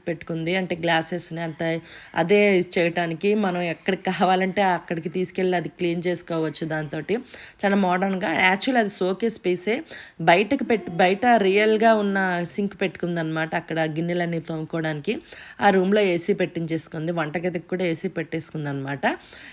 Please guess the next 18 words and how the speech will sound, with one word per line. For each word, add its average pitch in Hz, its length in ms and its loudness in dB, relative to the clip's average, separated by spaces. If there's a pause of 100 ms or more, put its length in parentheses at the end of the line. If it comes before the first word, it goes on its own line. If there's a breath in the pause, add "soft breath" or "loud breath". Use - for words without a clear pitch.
ఎందుకంటే 233 520 2
తన 214 240 0 (260)
ఓల్డ్ 214 280 2
ఇల్లు, 196 300 0
తన 185 220 -2
పాత 175 360 0
ఇంట్లో 190 280 -2
అంటే 185 160 -2
ఇప్పుడు 170 180 -8
పెద్ద 165 200 -2
రెంట్‌కి 160 360 -4
ఇచ్చేసారులేండి. 160 800 -6 (640)
ఆ 185 120 -2
ఇంట్లోనూ 214 480 -2 (340)
ఐదో 180 300 -2
ఎన్నో 196 340 -2
ఏసీలు 180 400 -2
ఉన్నాయి. 160 420 -4